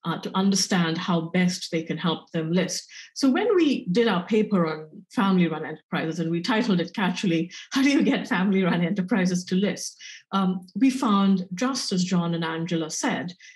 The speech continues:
um, that many of them, uh, listed governance, you know, cost,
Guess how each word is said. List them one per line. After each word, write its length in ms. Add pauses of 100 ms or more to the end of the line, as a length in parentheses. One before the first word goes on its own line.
um, 360 (100)
that 240
many 260
of 180
them, 300 (320)
uh, 180
listed 580 (240)
governance, 880 (120)
you 100
know, 400
cost, 640